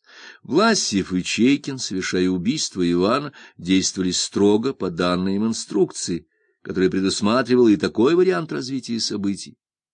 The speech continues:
Они выполнили свой долг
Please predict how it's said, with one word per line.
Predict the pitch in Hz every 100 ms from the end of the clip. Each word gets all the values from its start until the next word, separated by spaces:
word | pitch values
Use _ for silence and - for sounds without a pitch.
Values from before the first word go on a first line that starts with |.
| _ _ - -
Они | 101 101 107
выполнили | 101 131 214 202 190 175
свой | 160 - 143
долг | 127 127 110 - -